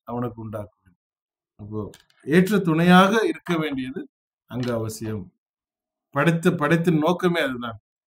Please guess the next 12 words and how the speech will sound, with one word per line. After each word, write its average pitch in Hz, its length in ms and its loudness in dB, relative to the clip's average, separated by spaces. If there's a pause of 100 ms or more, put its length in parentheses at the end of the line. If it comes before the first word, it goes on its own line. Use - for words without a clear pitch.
(140)
கனி 135 260 -2
தரும் 139 380 -2
திராட்சை 127 420 -4
கொடி, 101 280 -14 (140)
மேன்மை, 139 440 -2 (100)
சின்ன 202 280 -2
இடம் 165 240 2
கிடைத்தாலும் 143 540 -2 (520)
அதிலே 127 200 -2
வளருவதற்கு 127 680 -2
முடியும். 120 440 -6 (1000)
அதுதான் 123 440 0